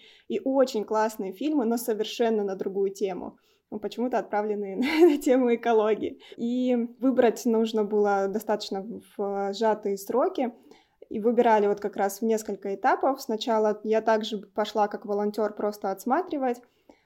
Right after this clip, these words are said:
А потом, э, перешла во второй тур, и потом, э,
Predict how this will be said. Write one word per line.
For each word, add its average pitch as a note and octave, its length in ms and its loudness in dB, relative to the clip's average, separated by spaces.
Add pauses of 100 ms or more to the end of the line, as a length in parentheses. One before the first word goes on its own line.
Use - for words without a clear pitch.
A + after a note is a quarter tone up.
(140)
А A3+ 260 -2
потом, A3 440 0
э, G3 580 -4
перешла G#3+ 400 0
во G3+ 80 0
второй B3 440 0
тур, A#3 180 2
и C#4 140 2
потом, A#3 560 0
э, G#3+ 140 -2